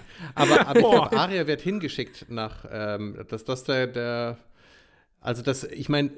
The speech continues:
Speaker 1: es gibt diese große Zusammenkunft, die eigentlich gleich in der ersten Folge der achten Staffel stattfinden muss in Winterfell, wo dann auch Jamie auftaucht und sagt, „Ja, äh, Entschuldigung, ich bin allein da, äh, hier, hier ist, äh, Scheiße gelaufen.“
Speaker 2: <laughs> „Darf
Speaker 1: Da
Speaker 2: ich bei euch
Speaker 1: unten
Speaker 2: mitmachen?“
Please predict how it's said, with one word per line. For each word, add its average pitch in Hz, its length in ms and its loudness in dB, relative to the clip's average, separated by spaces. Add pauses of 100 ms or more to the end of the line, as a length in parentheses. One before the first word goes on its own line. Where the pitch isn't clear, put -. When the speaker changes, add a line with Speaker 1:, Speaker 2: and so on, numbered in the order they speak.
(160)
Speaker 1:
es - 140 -6
gibt 185 160 -4
diese 147 180 -4
große 170 340 0
Zusammenkunft, 131 800 -2
die 113 120 -2
eigentlich 117 280 -6
gleich 117 220 -4
in 113 80 -10
der 110 100 -2
ersten 117 420 -4
Folge 113 280 0
der 107 120 -2
achten 110 340 -6
Staffel 110 380 -4
stattfinden 107 520 -8
muss 107 240 -6
in 110 380 -6 (100)
Winterfell, 127 560 0
wo 131 80 2
dann 135 160 2
auch 107 320 -2
Jamie 143 380 0
auftaucht 117 420 -2
und 123 100 -10
sagt, 117 240 -6
„Ja, 131 280 0
äh, 123 240 -2
Entschuldigung, 147 560 -6
ich - 100 -14
bin 101 140 -10
allein 131 320 0
da, 143 360 2
äh, 123 400 -6
hier, 123 260 -6
hier 123 360 -6
ist, - 320 -10
äh, 107 260 -6
Scheiße 110 380 -2
gelaufen.“ 92 420 -2 (220)
Speaker 2:
<laughs> - 220 -20
„Darf 202 180 2
Speaker 1:
Da - 60 4
Speaker 2:
ich - 80 2
bei 131 80 2
euch 208 220 6
Speaker 1:
unten 139 120 2
Speaker 2:
mitmachen?“ 214 720 2